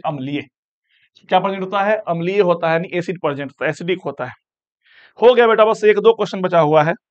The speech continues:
ठीक है। चलिए, अब आते हैं सिक्सटी सिक्स क्वेश्चन। वन प्रधन-, वन प्रबंधन का संबंध है किससे? यानी forest management is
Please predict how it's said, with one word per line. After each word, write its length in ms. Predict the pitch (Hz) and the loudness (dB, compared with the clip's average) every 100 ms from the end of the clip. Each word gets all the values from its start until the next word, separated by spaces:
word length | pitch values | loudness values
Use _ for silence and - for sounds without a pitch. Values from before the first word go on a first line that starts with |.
| _ _ _ _ _ _ - | _ _ _ _ _ _ -14
ठीक 160 | 170 | -6
है। 300 | 190 196 190 _ _ _ _ _ _ _ _ _ _ _ _ - | -6 -6 -14 _ _ _ _ _ _ _ _ _ _ _ _ -12
चलिए, 300 | - 135 120 165 | -8 -8 -4 2
अब 120 | 196 | 2
आते 200 | 208 226 | 2 0
हैं 120 | 220 | -6
सिक्सटी 460 | - - 196 - 214 | -6 -10 -10 -8 -10
सिक्स 260 | 220 208 - | -10 -12 -10
क्वेश्चन। 360 | 175 - 151 123 _ _ _ _ _ _ _ _ _ _ _ _ _ | -12 -10 -12 -12 _ _ _ _ _ _ _ _ _ _ _ _ _
वन 280 | 156 208 254 | 2 4 4
प्रधन-, 480 | 254 240 214 240 226 _ | 2 0 0 -4 -8 _
वन 400 | 175 156 214 247 | -14 2 2 2
प्रबंधन 680 | 254 208 208 202 202 202 233 | -2 2 2 2 -2 -2 -2
का 180 | 233 208 | 0 -2
संबंध 500 | 208 190 185 202 196 | -2 -8 -6 -6 -4
है 80 | 185 | -6
किससे? 440 | 185 185 - 131 107 _ _ _ _ _ _ _ 165 | -8 -16 -12 -12 -12 _ _ _ _ _ _ _ 2
यानी 420 | 175 175 202 233 226 _ _ _ - | 4 4 0 -6 -10 _ _ _ 4
forest 360 | 202 214 247 233 | 6 6 4 -2
management 760 | 202 196 202 175 196 220 220 | 0 0 0 -4 -4 -4 -4
is 180 | 196 180 | -6 -8